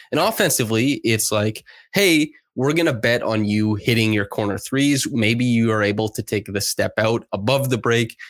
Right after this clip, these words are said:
hit threes from there, your connective passing. We create bigger passing windows because we have longer guys cutting to the rim and we're a little bit more active," that kind of stuff. And then you're bigger, so you have more propensity and more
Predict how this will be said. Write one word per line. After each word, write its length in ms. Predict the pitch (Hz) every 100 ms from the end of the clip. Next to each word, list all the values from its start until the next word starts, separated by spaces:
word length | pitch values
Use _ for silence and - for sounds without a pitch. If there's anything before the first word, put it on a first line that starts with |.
| -
hit 160 | - 113
threes 220 | - 113
from 180 | - 104
there, 320 | 110 110 113 - -
your 100 | 117
connective 500 | - 117 113 - 107 -
passing. 600 | 110 110 107 113 107 107 - _ - 117 -
We 440 | 127 123 123 117
create 420 | - - 120 120 107
bigger 200 | 131 131
passing 480 | 175 180 180 143
windows 360 | 117 107 87 -
because 280 | 113 123 113
we 100 | 123
have 140 | 120
longer 340 | 117 120 123 123
guys 320 | 113 120 117
cutting 300 | - 123 117
to 60 |
the 120 | - 131
rim 240 | 147 123
and 140 | 104
we're 80 | 104
a 60 | 104
little 220 | 113 117
bit 160 | 113 87
more 180 | 120
active," 440 | 123 131 - 90 - _ _ _ 120
that 140 | 120
kind 120 | 107
of 60 | 95
stuff. 420 | - 95 95 - _ -
And 120 | 127
then 280 | 131 127 123 - -
you're 200 | 127 139
bigger, 400 | 123 160 123 117
so 160 | -
you 280 | 117 117 104 -
have 240 | 107 104
more 220 | 104 101 101
propensity 640 | - 113 101 - 104 107
and 100 | 101
more 340 | 101 101 98